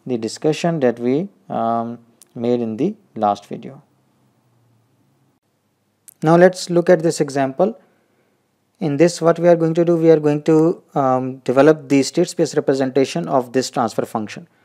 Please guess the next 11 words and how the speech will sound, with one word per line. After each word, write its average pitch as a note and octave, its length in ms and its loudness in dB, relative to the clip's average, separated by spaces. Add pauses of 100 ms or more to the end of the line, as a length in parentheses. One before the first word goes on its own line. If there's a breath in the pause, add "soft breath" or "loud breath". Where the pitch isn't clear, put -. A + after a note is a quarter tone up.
(280)
So - 120 -10
transfer C#3 360 2
function E3+ 380 -2
is D3 100 -4
shown C3+ 240 -6
in B2 100 -6
front A#2 280 -8
of A#2 180 -8
you. G3 220 -2 (120)
Um, B2 420 -6 (260)
uh, A#2 400 -6